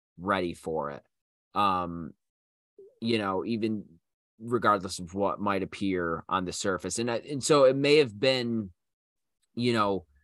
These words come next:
over that two or three weeks that they were training together, like, he specifically needed to train with Mav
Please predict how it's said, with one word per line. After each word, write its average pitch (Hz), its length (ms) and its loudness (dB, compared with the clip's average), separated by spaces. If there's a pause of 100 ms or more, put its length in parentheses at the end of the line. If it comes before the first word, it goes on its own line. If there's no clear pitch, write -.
(280)
over 123 280 2
that 110 540 2
two 127 200 2
or 117 100 4
three 120 260 0
weeks 110 340 0
that 107 220 0
they 107 100 2
were 98 160 0
training 107 480 -4
together, 92 540 -4 (280)
like, 101 140 -4
he 113 160 -2
specifically 107 800 -2
needed 98 640 -2 (680)
to 117 180 0
train 113 440 2
with 101 200 0
Mav 101 540 -2